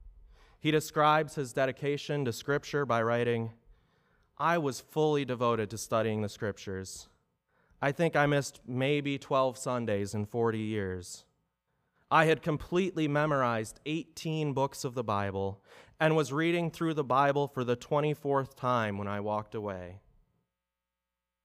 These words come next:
And he explains that he walks away because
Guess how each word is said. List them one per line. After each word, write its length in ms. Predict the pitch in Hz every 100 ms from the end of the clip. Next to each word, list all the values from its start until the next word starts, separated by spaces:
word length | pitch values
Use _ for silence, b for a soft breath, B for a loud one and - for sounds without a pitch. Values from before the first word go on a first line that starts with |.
| _ _ _ _ -
And 100 | 117
he 80 | 123
explains 840 | 120 - 143 151 151 143 135 -
that 120 | 113
he 100 | 120
walks 460 | 117 131 139 139 -
away 460 | 120 123 135 135
because 800 | 127 117 117 117 113 113 107 -